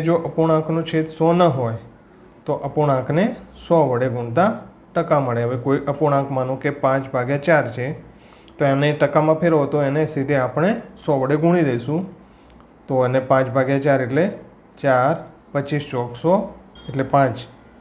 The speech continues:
પચીસ પંચા એકસો પચીસ, આમ એકસો પચીસ ટકા થાય. આ રીતે ટકાવારી એ સો પણ હોય, સોથી ઓછી પણ હોય અને સોથી વધારે પણ હોઈ શકે છે. હવે ઉદાહરણ જોઈએ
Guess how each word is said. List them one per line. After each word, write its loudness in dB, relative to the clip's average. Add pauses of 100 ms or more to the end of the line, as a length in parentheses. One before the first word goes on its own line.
(300)
પચીસ -4
પંચા -2 (260)
એકસો -4
પચીસ, -4
આમ -2 (140)
એકસો -2
પચીસ -2 (420)
ટકા -2
થાય. -2 (760)
આ 4
રીતે 2
ટકાવારી 4
એ 0
સો -6
પણ -2
હોય, -4 (360)
સોથી -2 (120)
ઓછી 2
પણ 4
હોય 2 (100)
અને -2
સોથી -2 (480)
વધારે 4
પણ 0
હોઈ -2
શકે -8
છે. -14 (580)
હવે 0 (120)
ઉદાહરણ 4
જોઈએ -2